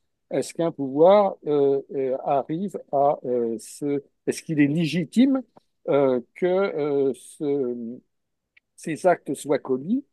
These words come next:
dans la mesure où ça préserve de façon argumentée,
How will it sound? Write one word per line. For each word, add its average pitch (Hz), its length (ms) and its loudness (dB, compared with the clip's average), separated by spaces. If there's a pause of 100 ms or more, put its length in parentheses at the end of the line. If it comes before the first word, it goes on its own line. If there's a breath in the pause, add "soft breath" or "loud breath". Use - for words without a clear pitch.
(180)
dans 160 120 2
la 151 100 0
mesure 143 280 -2
où 190 80 -2
ça 170 160 2
préserve 156 520 0
de 147 180 -6
façon 147 440 -4 (1800)
argumentée, 170 840 0